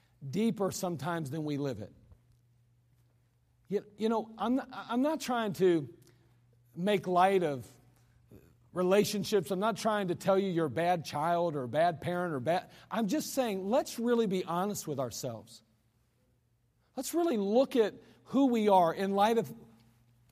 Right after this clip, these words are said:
what God says we ought to be. And again, I say it often, but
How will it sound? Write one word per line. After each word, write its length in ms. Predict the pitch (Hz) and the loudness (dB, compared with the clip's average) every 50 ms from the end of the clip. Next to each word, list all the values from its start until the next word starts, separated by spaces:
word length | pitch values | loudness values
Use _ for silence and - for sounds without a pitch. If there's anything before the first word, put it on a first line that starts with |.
| _ _ _ _ _ _ _ _ - | _ _ _ _ _ _ _ _ -4
what 220 | 139 185 175 151 | -4 -4 -2 2
God 260 | 139 196 196 190 175 | 6 8 8 8 6
says 220 | - - 196 160 127 | 4 0 -2 0 0
we 160 | 160 165 160 | 0 0 2
ought 140 | 160 165 143 | 2 0 0
to 80 | 143 | -2
be. 520 | 117 143 156 160 147 120 117 101 92 - - _ _ _ _ _ _ _ _ _ _ _ _ _ _ _ _ _ _ _ _ _ _ _ _ _ _ _ _ _ _ _ _ _ _ _ _ _ _ _ _ | -4 -4 -4 -4 -4 -6 -8 -12 -16 -18 -20 _ _ _ _ _ _ _ _ _ _ _ _ _ _ _ _ _ _ _ _ _ _ _ _ _ _ _ _ _ _ _ _ _ _ _ _ _ _ _ _
And 100 | 175 190 | -2 -2
again, 240 | 190 175 170 196 190 | 0 2 2 2 2
I 120 | 180 180 165 | 0 -2 -2
say 220 | - - 233 214 | -4 -2 -2 0
it 60 | 208 | 4
often, 460 | 202 190 196 202 196 - 185 160 151 | 4 4 4 4 2 -2 -6 -4 -4
but 240 | 139 151 147 131 - | -2 -4 -4 -4 -8